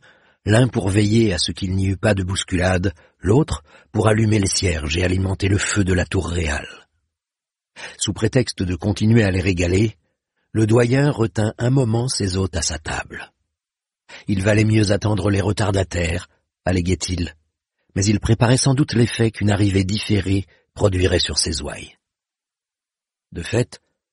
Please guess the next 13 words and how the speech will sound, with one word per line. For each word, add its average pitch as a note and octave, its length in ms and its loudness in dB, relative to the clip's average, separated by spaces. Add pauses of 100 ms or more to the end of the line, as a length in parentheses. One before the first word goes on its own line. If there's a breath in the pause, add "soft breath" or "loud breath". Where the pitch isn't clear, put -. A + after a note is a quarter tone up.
(380)
quand F2+ 120 -6
le E2+ 120 -6
prêtre A2+ 400 -2
et E2+ 40 -4
le D#2 80 -6
chevalier G2 500 0
franchirent F#2+ 540 -4
enfin F#2+ 340 0
le F#2+ 100 0
portail G2 440 0
de F2 100 -2
l'enceinte F2+ 400 -2
consacrée, G2+ 680 -4